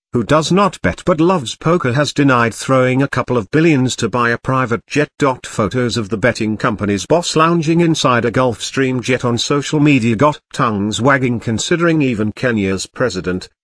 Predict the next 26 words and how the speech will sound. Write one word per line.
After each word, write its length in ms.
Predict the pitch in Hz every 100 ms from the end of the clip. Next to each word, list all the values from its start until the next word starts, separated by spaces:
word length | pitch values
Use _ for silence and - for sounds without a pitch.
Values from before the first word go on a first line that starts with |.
| -
Uhuru 520 | 113 135 147 147 160
Kenyatta, 720 | - 151 139 139 131 - 110
does 200 | 113 107
not 220 | 147 -
own 300 | 127 107 98
one. 440 | 90 85 71 67 67 _ _ _ _ -
A 80 |
Gulfstream 760 | 113 131 117 - - - 143 139
is 160 | 156 147
a 60 |
pet 300 | - 143 -
acquisition 680 | 139 - 107 101 107 - 127
of 140 | 110
dollar 320 | 107 120 117
billionaires, 800 | 98 85 80 80 85 82 87 90
including 440 | 117 - 151 139 131
American 580 | 139 135 101 - 117
President 500 | 117 135 123 110 107 -
Donald 460 | 131 131 127 123 104
Trump, 420 | - 104 90 - - _ -
Chelsea 480 | - 147 - 131
F 160 | 160 -
C 260 | - 165 175
owner 280 | 196 185
Roman 360 | 127 165 170 151
Abramovich, 760 | 135 120 117 123 123 139 -